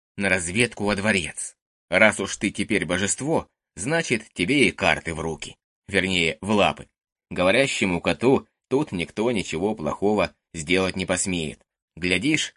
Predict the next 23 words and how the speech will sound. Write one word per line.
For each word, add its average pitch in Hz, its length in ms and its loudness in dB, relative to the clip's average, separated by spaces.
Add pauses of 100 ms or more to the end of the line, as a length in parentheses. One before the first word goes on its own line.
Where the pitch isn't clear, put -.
чего-нибудь 110 640 0
и - 20 -4
придумаем. 85 640 -4 (520)
Вот 87 280 -6
только 87 360 -4
как 131 320 0
нам 113 220 -2
поддерживать 92 840 -2
связь?» 90 760 -2 (920)
«Как?» 78 920 -4 (1040)
Кот 92 280 -2
в 76 100 -12
задумчивости 82 960 -4 (140)
повертел 82 580 -4
головой 73 580 -4 (180)
и 87 80 -4
вдруг 113 340 -2
заметил 110 600 -2 (180)
толстого 110 560 -2
голубя, 80 680 -2 (240)
нагло 85 460 0
таскающего 80 840 -2
зерно 76 520 -6